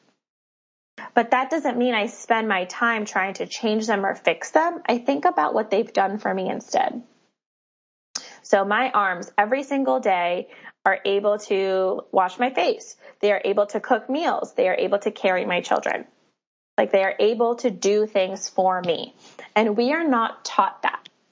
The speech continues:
We are taught that our bodies are objects to be, like, desired, right? And so when you grow up like that, it is really hard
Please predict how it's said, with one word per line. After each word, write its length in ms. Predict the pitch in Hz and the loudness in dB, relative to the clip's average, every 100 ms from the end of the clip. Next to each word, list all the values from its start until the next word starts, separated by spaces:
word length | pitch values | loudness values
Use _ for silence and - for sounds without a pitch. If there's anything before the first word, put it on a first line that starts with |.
| _ _ _ _ _ _ _ _ _ _ _ - - - | _ _ _ _ _ _ _ _ _ _ _ -20 -20 -2
We 220 | 208 214 | 2 4
are 120 | 247 339 | 2 0
taught 420 | - 208 190 202 | 0 0 2 0
that 140 | 190 - | 0 2
our 220 | 190 202 | 2 2
bodies 680 | - 339 349 220 185 190 - - | 2 2 2 -2 -2 -6 -8 0
are 200 | 175 - | 0 0
objects 720 | - 240 180 - - - - - - | 0 0 -2 -8 -8 -14 -20 -20 -8
to 120 | 240 | -8
be, 320 | 180 185 175 | -4 0 2
like, 320 | 190 190 185 - | 2 0 -4 0
desired, 600 | 175 180 175 - - - _ _ _ _ | 0 2 -2 -2 -6 -12 _ _ _ _
right? 300 | 190 185 196 | 2 2 0
And 200 | - 190 | -2 -4
so 180 | 202 196 | 0 0
when 240 | 190 190 190 | 2 0 2
you 160 | 226 | 0
grow 240 | 233 240 190 | 2 2 2
up 340 | - 339 - | 0 0 0
like 260 | 185 165 - | -2 0 0
that, 300 | 180 175 - - - _ _ | 0 -2 -8 -20 -20 _ _
it 140 | 214 220 | 2 2
is 160 | 226 | 0
really 340 | 214 220 220 208 | 2 2 2 0
hard 640 | - 277 302 240 185 | 0 2 4 2 0